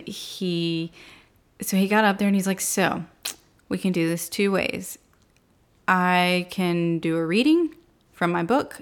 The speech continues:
and then I can sit down and we can do a Q and A, or we can just go straight to the Q and A." And everyone was like, "Reading, reading, do a reading first." And he was like, "Okay, no one ever asks me to do the reading. They always just wanna go straight to the Q and A." <laughs> He's like,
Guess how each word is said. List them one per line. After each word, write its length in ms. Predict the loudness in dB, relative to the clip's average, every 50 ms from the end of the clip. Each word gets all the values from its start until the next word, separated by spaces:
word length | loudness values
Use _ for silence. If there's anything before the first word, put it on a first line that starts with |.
| -14 _
and 240 | -4 -2 -2 -2 -2
then 520 | 0 0 2 2 2 2 2 0 -2 -4 -6 -10 -16 -20 -20 -20 -20 -20 -20 _ _ _ _
I 80 | -4 -2
can 180 | 0 0 -2 -2
sit 160 | -2 -6 -2
down 300 | 0 2 4 4 4 2
and 100 | 2 0
we 100 | 0 -2
can 140 | -4 -6 -6
do 120 | -6 -4 -6
a 40 |
Q 200 | -6 -6 -6 -6
and 100 | -2 0
A, 220 | 2 2 2 0 0
or 160 | 0 0 0
we 100 | 2 0 0
can 160 | 0 -2 -2
just 200 | -2 -4 -4 -4
go 100 | -6 -6
straight 280 | -6 -6 -6 -6 -6 -6
to 80 | -8 -10
the 80 | -10
Q 180 | -10 -8 -8 -8
and 120 | -8 -6 -6
A." 220 | -6 -6 -8 -12 -14 -18 -20 -20 -20 -20 -20 -20 -20 -20 -4 _
And 180 | 2 2 4 2
everyone 260 | 2 2 2 2 2
was 120 | 0 0 -2
like, 140 | -4 -4
"Reading, 520 | -2 2 4 6 8 8 8 6 6 4 2
reading, 420 | 2 4 4 4 4 2 2 0
do 140 | 0 0 0
a 40 | 2
reading 300 | 2 2 2 2 0 0
first." 400 | 0 -2 0 0 0 -2 -4 -4
And 100 | -2 -2
he 80 | -2
was 100 | -2 -2 -2
like, 200 | -4 -4 -4 -10 -16 -20 -20 -20 -20 -20 -20 -20 -20 _ _ _ _ _
"Okay, 480 | -2 -2 -2 -2 -6 -10 -6 -4 0 2
no 200 | 2 4 4 4 2
one 180 | 2 2 2
ever 640 | 2 0 -2 0 0 0 2 2 4 2 2 2 0 -2
asks 360 | -4 -4 -4 -6 -10 -6 -2
me 80 | -2 0
to 80 | 0 0
do 120 | 0 0
the 80 | 0 0
reading. 340 | -2 -2 -2 -2 -2 0 2
They 100 | 2 4
always 260 | 6 6 8 8 6
just 160 | 6 4 2
wanna 140 | 2 4 6
go 120 | 6 6
straight 220 | 6 6 2 0 0
to 60 | 0
the 80 | 0 -2
Q 200 | 0 2 2 4
and 100 | 6 6
A." 220 | 6 6 6 4 6
<laughs> 60 | 6
He's 80 | 8 6
like, 200 | 6 6 4 0